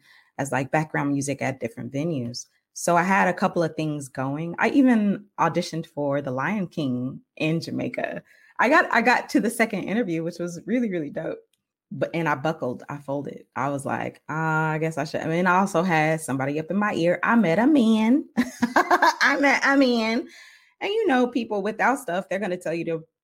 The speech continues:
preserve what you have. And so it was like, "You need to go back home. You need to get your condo, da, da, da, da." So I went back to Atlanta, married, actually. I got a little tchotchke <laughs> from Jamaica. So I was married. And then was depressed,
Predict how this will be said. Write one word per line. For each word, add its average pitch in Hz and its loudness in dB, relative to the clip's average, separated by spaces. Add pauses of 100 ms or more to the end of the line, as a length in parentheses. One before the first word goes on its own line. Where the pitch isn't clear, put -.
preserve 160 -4
what 123 -8
you 156 -8
have. 170 0
And 143 -8
so 143 -4
it 151 -2
was 151 -6
like, 143 -2
"You 185 -6
need 170 -10
to - -20
go 147 -4
back 139 -6
home. 175 -2
You 175 -4
need 160 -4
to - -20
get - -12
your - -20
condo, 156 -2
da, 147 2
da, 135 -6
da, 131 -6
da." 165 0 (460)
So 190 4
I 190 6
went 247 2
back 214 2
to 202 4
Atlanta, 170 2
married, 180 0 (260)
actually. 139 -8
I 160 -6
got 151 -4
a 151 -4
little 147 -4 (280)
tchotchke 240 4
<laughs> - -6
from 214 6
Jamaica. 208 4
So - -10
I 175 -4
was 226 -4
married. 156 -4 (140)
And 151 -4
then 143 -2 (180)
was 135 0
depressed, - -4